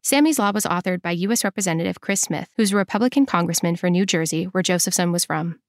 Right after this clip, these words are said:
"It's bittersweet," Josephson's parents, Marcy and Seymour, said in a statement.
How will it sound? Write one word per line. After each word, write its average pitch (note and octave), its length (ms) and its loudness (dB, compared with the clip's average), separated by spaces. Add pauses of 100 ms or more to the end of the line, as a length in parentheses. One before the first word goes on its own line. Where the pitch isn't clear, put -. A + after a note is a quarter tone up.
(140)
"It's A3 140 -2
bittersweet," G#3+ 580 -2
Josephson's F#3 500 0
parents, E3 480 -2
Marcy F3+ 380 2
and F3+ 100 4
Seymour, E3 360 2
said E3 180 0
in E3 80 2
a F3 40 0
statement. F3 460 0